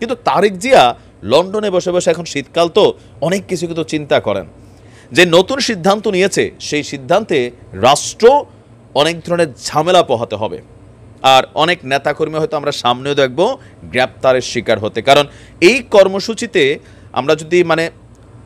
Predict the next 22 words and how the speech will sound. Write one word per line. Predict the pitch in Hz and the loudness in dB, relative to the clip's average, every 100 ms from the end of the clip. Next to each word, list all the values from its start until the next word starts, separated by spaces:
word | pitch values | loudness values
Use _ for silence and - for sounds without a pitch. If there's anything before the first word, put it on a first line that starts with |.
| - | -14
এটা | 151 160 | -2 -2
যদি | 170 | -2
পালন | 185 165 170 175 | 0 4 4 2
করার | 196 190 | 4 4
সুযোগ | - 151 165 170 | 2 -2 0 2
হয় | 151 | 2
বা | 139 | 2
এটা | 143 | -2
যদি | 156 - | -4 0
কার্যকর | 143 151 175 190 | 2 2 0 0
হয়ে | 156 170 | 2 4
বসে, | 175 156 120 - - - | 2 0 -4 -6 -18 -4
অর্থনৈতিক | 135 147 - 214 220 208 | 0 0 -2 -4 -4 0
অবস্থা | 156 147 156 147 117 | 2 2 2 4 4
বারোটা | 113 117 123 127 | 4 2 2 2
বাজবে, | 120 110 117 | 0 0 -2
এটাও | 113 123 | -2 -2
সত্য। | 120 120 - 80 - - | -4 -8 -10 -16 -20 -4
And | 143 170 | -2 2
ঘটনা | 135 151 180 190 | 2 2 0 -2
কি? | 202 269 - - - - - - - - - - - - - | -4 -6 -14 -20 -20 -20 -20 -18 -18 -18 -20 -20 -20 -14 -2
আহ, | 135 131 | 0 0